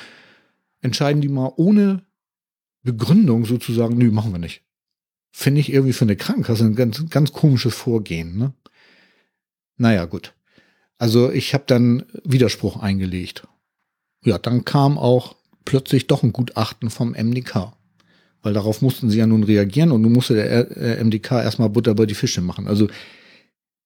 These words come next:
wie perfide, ne? Also die versuchen sozusagen erstmal, „Nö, wir, wir lehnen erstmal ab.“ So, wie, wie viele Leute trauen sich jetzt nicht, da in Widerspruch zu gehen? Weil es wurde ja vom,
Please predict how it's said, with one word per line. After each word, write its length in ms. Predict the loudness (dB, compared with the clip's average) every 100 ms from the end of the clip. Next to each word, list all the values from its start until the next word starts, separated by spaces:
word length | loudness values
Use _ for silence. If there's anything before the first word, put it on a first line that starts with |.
| _ -8
wie 220 | -2 -2
perfide, 680 | 0 -2 0 0 0 0 -2
ne? 140 | -2 -4 _ _ _ -6
Also 140 | -4
die 100 | -2
versuchen 480 | 0 2 2 0 0
sozusagen 600 | -2 -2 -2 0 0 0
erstmal, 540 | 0 -2 0 0 -2 -4 2
„Nö, 240 | 4 4
wir, 260 | 2 0 4
wir 100 | 4
lehnen 220 | 4 2
erstmal 300 | 0 -4 -4
ab.“ 240 | -6 -10 _ _ _ _ _ _
So, 320 | -4 -4 -4 -12 -20 -18
wie, 160 | -16 -10
wie 200 | -6 -4
viele 220 | 0 2
Leute 380 | 2 2 0 -2
trauen 300 | 0 2 2
sich 120 | 0
jetzt 220 | -2 2
nicht, 300 | 0 0 -4
da 100 | -2
in 120 | 0
Widerspruch 480 | 2 2 0 -6 -10
zu 160 | -8 -10
gehen? 320 | -6 -6 -8 _ _ _ _
Weil 140 | -4 -2
es 160 | 0
wurde 280 | 2 2 4
ja 400 | 2 2 0 -4 _ _ _
vom, 460 | -4 -2 0 -2